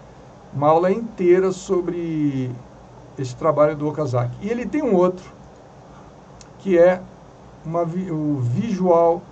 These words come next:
Reference para músicos, ou seja, referências visuais para os músicos. Tem desde coisas de altura, como tem questões rítmicas também.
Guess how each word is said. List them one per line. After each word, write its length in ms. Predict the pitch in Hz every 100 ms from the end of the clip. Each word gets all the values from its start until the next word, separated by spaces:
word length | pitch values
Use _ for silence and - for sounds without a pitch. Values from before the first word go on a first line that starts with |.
| - -
Reference 520 | 151 196 190 160 143 120
para 240 | 147 143
músicos, 680 | 131 170 151 120 - - -
ou 80 | 143
seja, 320 | - 156 120
referências 560 | 117 - 170 190 185 151
visuais 480 | 202 175 175 190 185
para 180 | 180
os 120 | 170 135
músicos. 440 | 135 120 - - - - - -
Tem 200 | 196 190
desde 360 | 170 254 226 196
coisas 280 | 202 160
de 100 | 147
altura, 460 | 156 127 208 226 147
como 260 | - 190 185
tem 160 | 196
questões 400 | 190 185 196 185
rítmicas 420 | 180 - 147 147
também. 280 | 123 135 117